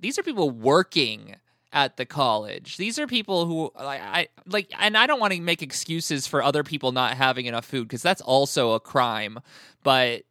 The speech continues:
like, just the amount that these workers have been exploited, it's, it's no surprise that there are so many people out there ready to fight.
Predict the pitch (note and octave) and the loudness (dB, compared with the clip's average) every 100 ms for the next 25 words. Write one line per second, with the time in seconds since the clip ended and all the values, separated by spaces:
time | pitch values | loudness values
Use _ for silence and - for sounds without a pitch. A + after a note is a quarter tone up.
0 | _ - D3 B2 B2 - _ _ _ - | _ -6 -2 -2 -4 -12 _ _ _ -18
1 | E3+ A#3+ B3 - - E3 F3 E3+ F#3 B3 | -2 0 0 -8 -18 -4 0 2 2 0
2 | G#3 - D#3+ D#3 C3+ C#3 D3 C#3+ D#3 C3+ | -2 -4 -4 -2 -6 -4 -2 0 0 -2
3 | - C#3+ C3+ B2+ - C#3+ C#3 B2+ B2+ A#2 | -2 0 0 -2 -8 -2 0 0 -2 -4
4 | - - - D3+ - - - D#3+ - F#3+ | -16 -20 -10 -6 -4 -4 -6 -8 -4 -2
5 | G3+ F3+ F3 C#3 B2+ A#2+ B2 D2+ C3+ B2+ | -2 0 4 6 6 2 -6 -2 0 2
6 | B2+ - C#3 C3+ C#3+ C3 B2 A#2+ A#2+ A#2 | 2 -2 -6 -6 -6 -2 -2 -2 -4 -4
7 | A#2 A2+ A2 - A2+ G#2+ | -4 -4 -6 -4 -4 -4